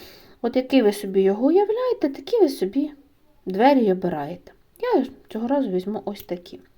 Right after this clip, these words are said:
Що ми робимо? Ми цю текстуру зберігаємо, завантажуємо на телефон. Наступне, що ми можемо, текстура, вікно.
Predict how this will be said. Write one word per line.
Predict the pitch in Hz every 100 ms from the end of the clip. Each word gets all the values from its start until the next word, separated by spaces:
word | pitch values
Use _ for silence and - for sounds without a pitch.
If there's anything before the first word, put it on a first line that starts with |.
| - - _ _
Що | - -
ми | 370 302
робимо? | 214 180 175
Ми | 196 220
цю | - 370
текстуру | 370 226 - - 262 330 277 269
зберігаємо, | - 214 220 208 190 - 185 262 311 220 175
завантажуємо | 175 190 190 180 202 240 262 254 240 196
на | 175 190 220 _ _ _ _ _ _ _ _ _ _ _ _
телефон. | - 226 233 226 190 120 - _ _ - - - _ _ _ _
Наступне, | 113 - - 370 370
що | - 247
ми | 226
можемо, | 214 208 214 202 - - - - - - _ _ _ _
текстура, | - 233 - - - _ - _ _ _ - 202 254 359 440 - - - - - - _ _ _ _ _ _ _ _ -
вікно. | 226 269 240 202 185